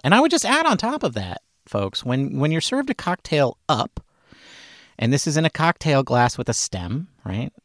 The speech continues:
That means it's served up, which means no ice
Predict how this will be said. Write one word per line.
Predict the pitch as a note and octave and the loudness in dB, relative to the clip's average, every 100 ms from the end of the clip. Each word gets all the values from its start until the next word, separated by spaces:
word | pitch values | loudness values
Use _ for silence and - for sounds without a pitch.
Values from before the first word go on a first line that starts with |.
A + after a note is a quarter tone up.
| _ | _
That | - G#2 | -6 -4
means | A#2 A2+ A2 G2+ | -2 0 0 -2
it's | G#2 - | -6 -4
served | A2 G2+ - | -2 -4 -4
up, | G#2 G2+ - | -4 -4 -4
which | G#2 | -6
means | A#2 G#2+ A2 - | -2 -2 -2 -2
no | A2+ E3 | 0 2
ice | C#3 B2 C#3 - - - | 4 2 2 -4 -6 -10